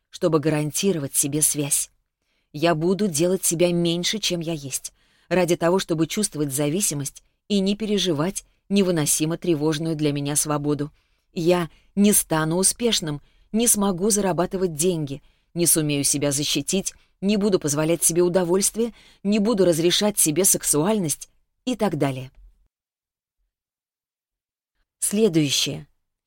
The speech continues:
Человек, который в детстве пострадал от небезопасной зависимости — во взрослой жизни воспроизводит ситуации, в которых именно он сможет все-таки либо оставить неподходящего взрослого, либо переделать его,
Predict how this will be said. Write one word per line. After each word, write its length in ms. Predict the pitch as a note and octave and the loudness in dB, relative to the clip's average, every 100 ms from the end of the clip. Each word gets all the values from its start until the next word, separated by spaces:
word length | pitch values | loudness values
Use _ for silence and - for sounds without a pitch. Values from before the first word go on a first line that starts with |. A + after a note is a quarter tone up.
| _ _ _ _ _ _ | _ _ _ _ _ _
Человек, 440 | - G#3 G#3 B3 | 0 2 2 0
который 360 | - D#3+ F#3+ F#3 | -2 0 2 2
в 80 | F3 | 2
детстве 400 | F3 - - C3+ | 0 -2 -4 -4
пострадал 640 | C#3 - C#3+ C#3+ D#3 D#3 - | -4 -2 0 2 0 0 -4
от 180 | D3+ D#3 | -6 -2
небезопасной 680 | C#3+ C#3+ D3 D#3+ D3+ C#3+ | -2 0 -2 -2 -2 -2
зависимости — 760 | C#3 D#3 F#3+ C#3 C#3 - A#2+ - _ _ _ - | 0 0 -2 -2 -4 -8 -12 -16 _ _ _ -2
во 140 | F3 | 0
взрослой 420 | F3 A3+ C4 A3+ | 2 0 0 -2
жизни 320 | F#3+ A3+ A3+ | 0 0 0
воспроизводит 720 | G3+ - D#3 D#3+ D#3 F3 C#3+ | -2 -2 -2 -2 2 0 0
ситуации, 680 | - D3 D3 F#3+ - G#3 G3 _ _ _ | -4 -4 -2 -2 -2 -2 -2 _ _ _
в 80 | - | -6
которых 440 | A3+ B3+ A#3+ - | -2 0 0 -2
именно 360 | G#3 G3 F#3 F#3 | 0 0 0 0
он 140 | A3 | -2
сможет 400 | G3+ D3+ D#3 D3 | -2 -4 -2 -4
все-таки 580 | - D3+ D3 D3 D3+ D3+ - | -2 -2 -2 -4 -2 -2 -4
либо 360 | D3+ G#3 E3 | -2 0 0
оставить 440 | D#3 - F3 D3+ - | -2 -2 0 -2 -4
неподходящего 760 | D3+ - D#3 D3+ F3+ - D3 C#3+ | -6 -4 -2 0 0 0 0 0
взрослого, 580 | F3 B3+ - C#3 C3+ - - - _ G3 | 0 -2 -2 -2 -2 -8 -20 -20 _ 0
либо 320 | G#3+ B3 A3 | 2 2 0
переделать 720 | A3 G#3 G3+ D#3 D3+ E3+ - | 0 0 0 2 2 2 0
его, 240 | G#3+ B3+ | -2 -4